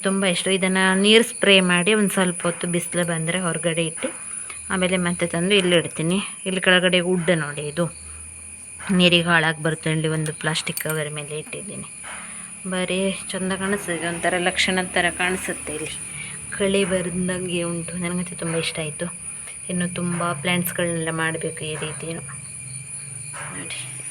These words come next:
ನೀವು ಕೂಡ ಮನೆಯಲ್ಲಿ ಮಾಡಿ, ಇದು ತುಂಬ ಈಸಿ ಉಂಟು ಇದು. ಅಂದರೆ ನಿಮಗೇನಾದರೂ ಮಾಡೋದಕ್ಕೆ ಬರಲಿಲ್ಲ ಅಂದರೆ ಕಾಮೆಂಟಲ್ಲಿ ತಿಳಿಸಿ, ಇದು ನಾನು ಹೇಗೆ ಮಾಡೋದು ಅಂತ ತುಂಬ ಈಸಿಯಾಗಿ ತಿಳಿಸ್ತೀನಿ ನಿಮಗೆ. ನಾನಂತೂ ಒಂದು ಐದು ನಿಮಿಷದಲ್ಲಿನೇ ಎರಡು ಕೊಕೆಡಮ್ ಬಾಲನ್ನು ಮಾಡಿಬಿಟ್ಟಿದ್ದೀನಿ.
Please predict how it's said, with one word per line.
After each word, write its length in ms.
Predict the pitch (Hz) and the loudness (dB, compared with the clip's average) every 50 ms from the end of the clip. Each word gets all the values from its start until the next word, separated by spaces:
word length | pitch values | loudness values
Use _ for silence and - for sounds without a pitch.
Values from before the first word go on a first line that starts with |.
| - - - - - - - | -10 -10 -12 -12 -8 -2 0
ನೀವು 140 | 202 196 190 - | 2 2 2 2
ಕೂಡ 100 | 196 185 196 202 202 | 2 4 4 4 4
ಮನೆಯಲ್ಲಿ 320 | 196 196 196 190 196 196 196 | 4 6 4 4 4 4 4
ಮಾಡಿ, 160 | 190 175 156 156 - | 4 2 2 0 -2
ಇದು 100 | 170 170 - | -4 -2 2
ತುಂಬ 200 | 208 214 226 226 233 240 247 | 4 4 6 8 8 8 8
ಈಸಿ 260 | 254 247 214 214 247 254 254 | 8 6 4 6 6 6 6
ಉಂಟು 220 | 226 180 156 147 147 147 | 4 4 2 0 -2 -2
ಇದು. 120 | - 175 202 - - - - - - - - - - - - - | -2 -2 -4 -4 -8 -14 -14 -16 -16 -16 -14 -14 -14 -12 -8 -4
ಅಂದರೆ 200 | 190 185 190 185 180 185 190 | -2 2 4 6 6 6 6
ನಿಮಗೇನಾದರೂ 480 | 196 196 196 196 196 190 185 196 196 190 190 | 6 6 6 6 6 6 6 6 6 6 6
ಮಾಡೋದಕ್ಕೆ 360 | 190 202 202 208 214 - - - 208 | 6 6 6 6 6 4 4 6 6
ಬರಲಿಲ್ಲ 280 | 208 202 208 208 196 196 | 8 8 8 6 6 6
ಅಂದರೆ 140 | 196 208 214 - | 6 4 4 4
ಕಾಮೆಂಟಲ್ಲಿ 440 | 220 208 202 202 196 190 185 185 190 208 | 4 4 6 4 6 6 4 4 6 4
ತಿಳಿಸಿ, 240 | 208 196 190 - 165 165 | 4 4 4 2 -2 -2
ಇದು 100 | 170 175 170 170 | 0 0 0 0
ನಾನು 200 | 170 175 175 170 165 165 - - - - - - - - | 0 0 0 -2 -2 -4 -4 -8 -12 -12 -10 -10 -4 2
ಹೇಗೆ 180 | 208 196 185 185 190 185 | 4 4 4 4 4 4
ಮಾಡೋದು 200 | 180 180 180 175 | 4 4 2 2
ಅಂತ 180 | 175 185 196 196 - 190 | 0 0 0 0 0 0
ತುಂಬ 140 | 185 180 185 180 180 180 | 0 2 2 2 4 4
ಈಸಿಯಾಗಿ 480 | 185 170 151 175 175 170 165 156 170 165 - 196 | 2 2 2 4 6 6 6 4 2 2 4 4
ತಿಳಿಸ್ತೀನಿ 520 | 190 196 185 - - - 175 165 160 151 147 147 | 4 4 2 0 0 0 0 2 0 0 -2 -4
ನಿಮಗೆ. 320 | 151 151 147 139 175 175 202 - - - - - - - - - 214 - - | -4 -4 -4 -6 -6 -8 -10 -12 -12 -16 -16 -16 -14 -14 -16 -16 -8 -2 0
ನಾನಂತೂ 520 | 190 190 196 202 202 202 202 196 - 208 202 196 196 | 2 2 2 2 0 -2 -4 -2 0 0 0 2 0
ಒಂದು 220 | 185 190 185 180 185 - - 196 | -2 -2 -2 -2 -2 0 4 6
ಐದು 200 | 202 214 220 208 214 208 | 6 6 6 4 2 2
ನಿಮಿಷದಲ್ಲಿನೇ 640 | 202 202 202 202 - 196 190 190 190 190 190 190 185 185 180 | 4 4 2 0 2 2 2 2 2 2 2 4 4 4 4
ಎರಡು 220 | 170 185 175 185 185 175 - | 4 2 2 2 0 0 -2
ಕೊಕೆಡಮ್ 400 | 175 170 - 185 170 165 165 170 160 | -4 -2 0 0 2 2 2 2 2
ಬಾಲನ್ನು 380 | 160 156 156 151 160 156 160 156 156 156 | 0 0 -2 -2 -4 -6 -6 -4 -2 -2
ಮಾಡಿಬಿಟ್ಟಿದ್ದೀನಿ. 600 | 147 147 147 147 - - - - - 147 151 156 | -2 -2 -2 -4 -8 -8 -8 -8 -6 -6 -6 -6